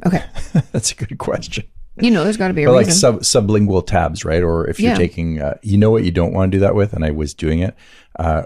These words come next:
Speaker 2: oregano oil. And I was putting it in my mouth, but I would hold it underneath my tongue,
Speaker 1: Oh, you'd
Speaker 2: thinking,
Speaker 1: hold it?
Speaker 2: well, I was thinking I would get even more effects of it
Speaker 1: Oh,
Speaker 2: rather than, like,
Speaker 1: Sean.
Speaker 2: diluting it with water. <laughs>
Speaker 1: I would just, like, drop it in my mouth and s-, swallow it with,
Speaker 2: Oh,
Speaker 1: which I
Speaker 2: man.
Speaker 1: should probably do here today and tomorrow
Speaker 2: Also,
Speaker 1: before we fly.
Speaker 2: uh,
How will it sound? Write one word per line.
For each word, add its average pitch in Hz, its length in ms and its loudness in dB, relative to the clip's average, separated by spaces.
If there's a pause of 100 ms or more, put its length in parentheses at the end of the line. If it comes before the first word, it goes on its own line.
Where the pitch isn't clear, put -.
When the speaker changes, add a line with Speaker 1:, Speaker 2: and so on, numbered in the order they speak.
Speaker 2:
oregano 82 540 0
oil. - 320 -8 (680)
And 85 120 0
I 80 40 2
was 78 80 0
putting 98 280 0
it 90 100 -4
in 87 80 -6
my 80 120 0
mouth, 80 280 0
but 78 100 -2
I 76 40 2
would 73 160 -2
hold 87 220 -4
it - 20 -2
underneath 80 280 -4
my 73 120 -4
tongue, - 240 -4
Speaker 1:
Oh, 254 40 2
you'd 247 120 2
Speaker 2:
thinking, - 140 -2
Speaker 1:
hold 190 260 0
it? 392 120 0 (220)
Speaker 2:
well, 110 140 4
I 110 40 6
was 101 140 2
thinking 113 220 0
I - 20 4
would 90 120 0
get 87 120 0
even 85 200 -2
more 85 220 0
effects - 440 -4
of 71 100 -8
it - 180 -10
Speaker 1:
Oh, - 60 -8
Speaker 2:
rather 82 240 4
than, 80 80 0
like, 78 140 0
Speaker 1:
Sean. 240 80 2
Speaker 2:
diluting 85 340 2
it 82 40 -6
with 80 180 -10
water. 113 380 2
<laughs> - 40 -6
Speaker 1:
I 226 140 2
would 254 100 0
just, 254 140 0
like, 208 200 -2
drop 208 240 0
it 214 80 0
in - 20 0 (100)
my 196 40 2
mouth 185 240 0
and 180 140 -2
s-, - 60 -4
swallow 180 560 0
it 180 120 -2
with, 175 200 -2
Speaker 2:
Oh, 277 140 4
Speaker 1:
which 240 100 8
I 240 60 8
Speaker 2:
man. 220 80 6
Speaker 1:
should 185 80 4
probably 311 260 4
do 214 240 4
here 170 260 0
today 170 300 0
and 165 100 -2
tomorrow 135 240 4
Speaker 2:
Also, 90 220 4
Speaker 1:
before 82 200 2
we 85 80 -2
fly. 85 380 -8 (220)
Speaker 2:
uh, 82 560 0